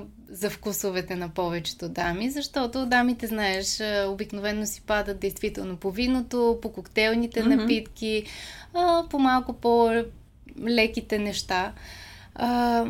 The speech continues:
Speaker 1: но аз смятам, че уискито е една напитка с характер и смятам, че човек по-скоро трябва да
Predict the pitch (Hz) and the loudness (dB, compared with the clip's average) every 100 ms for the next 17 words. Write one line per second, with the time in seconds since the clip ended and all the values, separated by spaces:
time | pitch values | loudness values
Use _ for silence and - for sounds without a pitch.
0 | - 254 254 269 311 339 302 311 330 302 | -4 0 2 4 4 4 4 4 4 2
1 | 285 254 233 240 - 262 262 226 208 214 | 2 2 2 0 -4 -6 -2 0 0 0
2 | 226 220 214 214 - 208 - 208 180 180 | 0 -2 -4 -6 -4 -6 -4 -4 0 0
3 | 180 - 175 190 - - - - - _ | 0 -6 -4 -4 -8 -20 -20 -20 -20 _
4 | - 233 240 240 233 - 233 233 240 240 | -4 0 2 2 2 0 0 2 2 0
5 | 269 254 233 - 233 233 226 220 208 196 | 0 0 -2 -4 -2 0 0 -2 -4 -6
6 | - _ _ _ _ _ _ _ _ _ | -12 _ _ _ _ _ _ _ _ _
7 | _ _ _ - 233 285 302 - - - | _ _ _ -8 0 2 0 -4 -20 -20
8 | _ _ _ _ 285 277 - 247 254 254 | _ _ _ _ 0 2 0 0 0 -2
9 | 226 226 220 214 233 220 214 202 180 | 2 4 2 0 -4 0 0 2 0